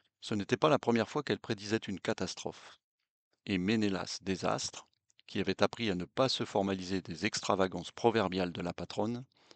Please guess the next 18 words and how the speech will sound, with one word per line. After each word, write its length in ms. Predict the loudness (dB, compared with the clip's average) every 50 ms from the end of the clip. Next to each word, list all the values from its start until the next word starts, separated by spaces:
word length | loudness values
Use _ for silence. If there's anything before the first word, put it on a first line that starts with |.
| _ _ _ -20 -20 -20 _ _ _
avait 260 | 2 4 4 4 4
aussi 260 | 0 -2 -2 -2 4
appris 460 | 4 4 4 2 -2 -6 -6 -6 -6 -10 _ _ -20 _ _ _ _ 2
à 80 | 2
ne 160 | 4 4 2 2 2
jamais 380 | 4 4 4 6 4 2 0 0
les 100 | -2 -4
contredire. 720 | -6 -8 -8 -8 -6 -8 -8 -10 -12 -14 -16 -16 -18 -20 -20 _ _ _ _ _ _ _ _ _ _ _ _ _ _ _ _ _ _ -2
Il 120 | 0 2
n'était 240 | 2 2 2 0 2
pas 160 | 2 2 2
payé 280 | 2 -2 -2 -2 -4 -4
pour 220 | -4 -6 -8 -6
donner 240 | -4 -2 -2 -2 -4
son 220 | -4 -6 -6 -6
avis. 400 | -6 -8 -10 -14 -18 -20 -20 -20 _ _ _ _ _ _ _ _ _ _ _ _ _ _ _ _ _ _ _ _ _ _ _ _ _ -10
Ce 140 | -4 0 4
matin-là, 500 | 4 4 6 6 6 6 6 4 4